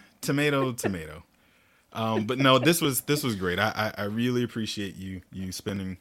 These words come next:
you know, some time with us to, uh, to do this, to talk to us about your, your second act and kinda bring us along that, that journey and kinda drop those nuggets of, of wisdom of how, you know, folks can, can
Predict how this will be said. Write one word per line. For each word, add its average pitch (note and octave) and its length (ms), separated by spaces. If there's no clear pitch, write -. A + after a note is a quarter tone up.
you G2 140
know, E2+ 100
some F2 180
time F2+ 280
with F2 120
us E2+ 200
to, E2 240
uh, D#2+ 200
to F#2+ 100
do F#2 160
this, F#2 300
to F2 120
talk F2+ 320
to F2 160
us F2 160
about E2+ 300
your, E2+ 400
your F2+ 140
second F2 380
act F2 260
and F2 100
kinda F2 180
bring F2 220
us E2+ 160
along F2 340
that, E2+ 200
that F2 160
journey F2+ 360
and E2+ 140
kinda F2 220
drop E2+ 300
those E2+ 240
nuggets F2 480
of, D#2+ 320
of E2+ 320
wisdom G2 420
of F#2 100
how, F2+ 380
you F#2 120
know, E2+ 100
folks - 320
can, E2+ 300
can E2 340